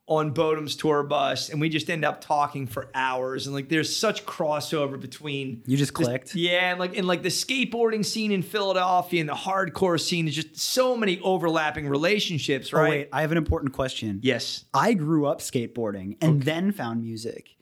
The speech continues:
Speaker 1: Oh,
Speaker 2: So,
Speaker 1: wow.
Speaker 2: like, that was, like, a big, like, it showed me my first bits of, like, a something outside of the mainstream.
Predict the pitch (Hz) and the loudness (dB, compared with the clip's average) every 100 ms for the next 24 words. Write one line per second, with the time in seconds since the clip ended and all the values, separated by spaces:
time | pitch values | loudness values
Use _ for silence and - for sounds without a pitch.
0 | - 208 269 170 160 233 - - 165 196 | 0 2 6 6 4 4 2 0 -4 0
1 | 208 170 175 151 120 175 175 170 165 156 | 0 0 -2 -2 -2 -2 0 0 -2 0
2 | 147 135 131 - - 180 - - - 202 | 0 2 0 -2 -4 -4 -4 -2 2 4
3 | 202 196 196 175 131 - - 175 156 - | 4 2 0 0 0 -4 -2 0 2 0
4 | - - 123 - 165 151 - 156 139 135 | -4 -6 -8 -2 -2 -2 -2 -2 0 0
5 | 139 135 127 - - 165 156 160 143 131 | 0 0 0 0 0 0 2 2 2 -2
6 | - 135 135 127 131 135 139 190 208 240 | -2 0 0 2 2 2 2 4 4 4